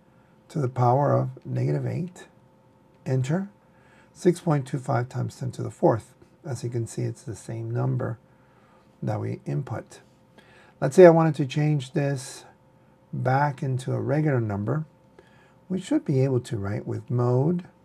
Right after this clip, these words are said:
then click on normal, enter, right, and then quit, second mode.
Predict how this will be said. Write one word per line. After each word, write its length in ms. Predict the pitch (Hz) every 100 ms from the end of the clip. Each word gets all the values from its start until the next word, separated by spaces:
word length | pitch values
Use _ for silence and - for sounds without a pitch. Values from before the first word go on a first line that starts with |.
| _ _ - _ _ _ _ -
then 440 | 120 107 107 - - -
click 240 | - 127
on 180 | 110 101
normal, 540 | 107 107 110 131 170 196 _ -
enter, 460 | 107 107 170 202 202 - _ _ _ _ _ _ -
right, 240 | 131 139 160
and 120 | 123
then 140 | 117
quit, 560 | 110 131 127 - - - _ _ -
second 520 | - 131 120 120 113
mode. 360 | 117 139 160